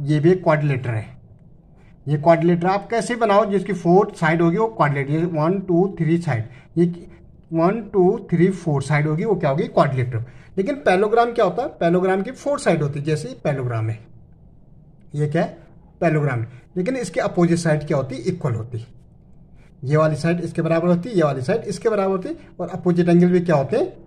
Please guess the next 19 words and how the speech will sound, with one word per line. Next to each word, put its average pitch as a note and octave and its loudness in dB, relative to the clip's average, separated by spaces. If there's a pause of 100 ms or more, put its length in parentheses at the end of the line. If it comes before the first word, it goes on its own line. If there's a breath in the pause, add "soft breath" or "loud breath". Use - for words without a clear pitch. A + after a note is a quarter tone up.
(160)
Equals D3+ -2
होते A2+ -8
हैं। A2 -16 (480 soft breath)
Okay, F#3 -4 (380 loud breath)
Quadrilateral B3 0 (140)
जितनी - -8
भी C4+ -6
figure E3+ 2
चार G#3+ 0
लाइन D#3+ 2
से E3+ 0
बनी D3+ 2
होगी, B2 -4
चार G3 0
line D3 0
सेगमेंट D#3 0
से E3+ 0
बनी D#3+ 2
होगी, D#3+ 0